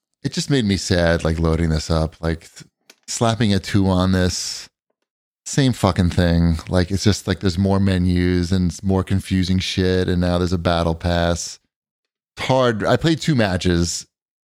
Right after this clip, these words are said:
It's really hard to get excited about. It does not feel like a new game. It's, to call it a sequel is like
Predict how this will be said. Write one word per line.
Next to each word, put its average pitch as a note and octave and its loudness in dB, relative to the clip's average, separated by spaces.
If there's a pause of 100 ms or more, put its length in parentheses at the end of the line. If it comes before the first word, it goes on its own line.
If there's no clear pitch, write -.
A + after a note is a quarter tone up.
(480)
It's G2+ -6
really A#2 2
hard F#2+ 2
to G2 0
get F2+ 2
excited F2 0
about. E2 0
It A2+ -2
does A2+ 0
not A2+ 0
feel F#2 0 (680)
like F#2 -2 (520)
a G2 -2
new F#2 2
game. E2 0 (360)
It's, - -10
to - -4
call C#3 2
it A2+ 2
a G#2+ 0
sequel G#2 2
is F2 0
like E2+ 0